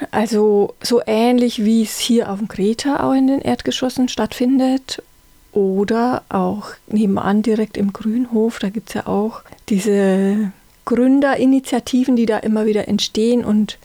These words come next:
solche kleinen Initiativen sollten dort Platz finden. Das waren gleich die ersten Ideen und dabei sind wir auch geblieben. Also das möchten wir gern verwirklichen.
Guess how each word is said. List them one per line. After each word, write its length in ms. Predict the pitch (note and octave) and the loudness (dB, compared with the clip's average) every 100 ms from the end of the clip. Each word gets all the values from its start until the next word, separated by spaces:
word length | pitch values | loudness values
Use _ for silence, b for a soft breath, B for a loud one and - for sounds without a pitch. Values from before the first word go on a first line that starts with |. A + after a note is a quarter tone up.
| b b | b b
solche 500 | - A#3 A#3+ B3 B3 | -4 0 0 0 -2
kleinen 520 | - A#3 F#3 A#3 G#3+ | -2 -2 0 2 2
Initiativen 680 | F3+ F3 E3 F3 - F#3+ F#3 | 0 -4 -4 -6 -4 -2 -2
sollten 320 | F3+ F3+ G3 | -2 -2 -2
dort 380 | G3 F3 E3+ - - - | -2 -4 -6 -14 -16 -8
Platz 300 | - G#3+ - | -6 -6 -4
finden. 540 | C4+ C4 C4+ C#4+ D4 - b b | -2 -2 0 0 0 -6 b b
Das 200 | - G#3 | -6 -2
waren 460 | G3+ G3 G#3 G#3 G3 | 0 0 2 0 0
gleich 240 | F#3 F#3 | 0 -2
die 200 | - - | -2 0
ersten 320 | F3 F3 - G3 | 0 0 -2 -4
Ideen 560 | F3+ D#3+ - F3 G3+ | -4 -6 -4 -2 -2
und 240 | G3 G3 F#3+ _ | 0 -2 -4 _
dabei 260 | F3+ F3 F#3+ | -4 -2 0
sind 200 | B3 A3+ | 0 -2
wir 160 | G3+ G3 | -2 -4
auch 100 | - | -8
geblieben. 480 | - G#3 A3 B3 | -6 -4 -2 -2
Also 300 | - G3+ G#3+ | -2 -4 -6
das 220 | G3+ - G#3+ | -8 -8 -8
möchten 260 | F#3+ G#3 | -6 -4
wir 100 | G#3 | -4
gern 280 | - F#3+ G3+ | -2 -4 -4
verwirklichen. 640 | - F#3+ A3+ C#4 C4 C#4+ | -4 -6 -6 -8 -6 -6